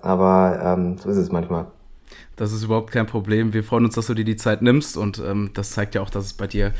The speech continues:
Speaker 2: gar nicht so schlecht läuft in dem, was du machst. Und darüber sprechen wir auch gerne gleich. Vorher gibt's bei uns immer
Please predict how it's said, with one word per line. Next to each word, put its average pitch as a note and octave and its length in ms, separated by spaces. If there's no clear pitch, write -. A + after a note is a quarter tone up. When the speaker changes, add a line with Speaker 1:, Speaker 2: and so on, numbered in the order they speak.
Speaker 2:
gar C#3 160
nicht F3+ 100
so - 80
schlecht C#3+ 320
läuft G#2+ 300
in G#2 160
dem, G2+ 180
was A2+ 180
du F#2 60
machst. G#2 420
Und - 340
darüber D3 260
sprechen D3 280
wir G#2+ 80
auch D3+ 120
gerne C#3+ 240
gleich. B2+ 400
Vorher E3 300
gibt's C#3 180
bei - 80
uns A#2+ 160
immer A#2+ 300